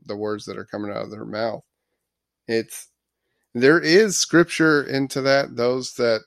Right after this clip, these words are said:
I think it's all things work to the good of something that love the Lord or something. I mean, it's worded in a very religious type way.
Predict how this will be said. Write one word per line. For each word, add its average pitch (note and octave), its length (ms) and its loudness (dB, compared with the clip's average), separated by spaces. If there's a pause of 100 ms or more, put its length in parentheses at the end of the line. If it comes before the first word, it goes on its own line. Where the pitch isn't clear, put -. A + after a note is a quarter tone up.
(1200)
I A#2 80 -6
think A#2+ 240 -6
it's - 400 -8 (720)
all A2+ 200 0
things A#2 420 -4
work A2 280 -6
to A2+ 160 -10
the G#2+ 100 -8
good G#2+ 320 -4
of G#2 300 -6 (1500)
something A2 600 -4
that G2 200 -2 (160)
love G#2 400 -8
the A2 80 -8
Lord G#2 380 -6
or G2+ 80 -8
something. G#2 320 -10
I G2+ 40 -4
mean, G2+ 140 -6
it's G2+ 220 -10
worded G#2 360 -2
in G2 120 -6
a F#2+ 60 -8
very G2+ 280 -6
religious G2 480 -10
type G2+ 240 -8
way. G2+ 380 -4